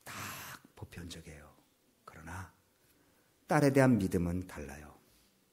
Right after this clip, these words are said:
여러분이나 여러분 미-, 아니, 믿지 않는 분이나 다 딸에 대한 사랑 다 똑같아요.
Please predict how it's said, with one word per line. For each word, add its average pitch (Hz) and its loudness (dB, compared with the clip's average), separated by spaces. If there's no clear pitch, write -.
여러분이나 165 6
여러분 147 6
미-, 143 4
아니, 127 6
믿지 123 2
않는 120 6
분이나 101 -2
다 85 -12
딸에 147 -2
대한 127 -2
사랑 110 -4
다 - -12
똑같아요. 80 -14